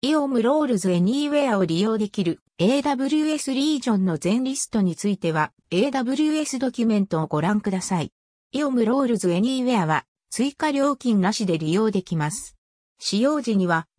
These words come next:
エーダブリューエスプライベートシーエーの標準料金が適用されます。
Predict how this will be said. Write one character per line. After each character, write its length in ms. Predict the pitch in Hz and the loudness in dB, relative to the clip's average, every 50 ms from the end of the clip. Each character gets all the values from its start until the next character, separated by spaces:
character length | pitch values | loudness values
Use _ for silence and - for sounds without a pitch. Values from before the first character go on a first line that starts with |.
| _ _ | _ _
エ 180 | 165 185 262 285 | 0 0 0 0
ー 20 | |
ダ 120 | 294 285 | 0 0
ブ 120 | 247 269 254 | -2 0 0
リ 80 | 269 | 0
ュ 80 | 285 285 | 0 0
ー 40 | 285 | -2
エ 60 | 277 | -2
ス 140 | - - - | -4 -6 -4
プ 140 | - 277 269 | -4 -2 0
ラ 140 | 254 262 | 2 0
イ 60 | 269 247 | 0 2
ベ 160 | 269 269 247 | 0 0 0
ー 40 | - | 0
ト 140 | - 185 | 0 -2
シ 160 | 180 - 196 220 | -2 0 0 0
ー 300 | 247 247 247 247 254 240 | 2 2 2 2 2 2
エ 20 | |
ー 40 | 202 | 2
の 100 | 180 160 | 0 0
標 280 | - - 160 208 254 | -2 -2 -2 -2 -2
準 240 | 233 269 269 262 262 | -2 -2 -2 -2 0
料 260 | 247 269 269 247 220 | 0 2 2 2 0
金 240 | - - 202 180 160 | 0 0 0 0 2
が 220 | 156 147 147 - - _ _ _ | 2 0 0 -2 -4 _ _ _
適 340 | - 170 160 - - 220 226 | -4 -4 -4 -2 -2 -2 0
用 180 | 240 247 247 | 0 0 -2
さ 180 | - - 202 196 | -2 -2 -2 0
れ 100 | 202 185 | 0 0
ま 160 | 165 160 175 | 0 0 -2
す。 260 | - - - - - | -4 -6 -10 -14 -20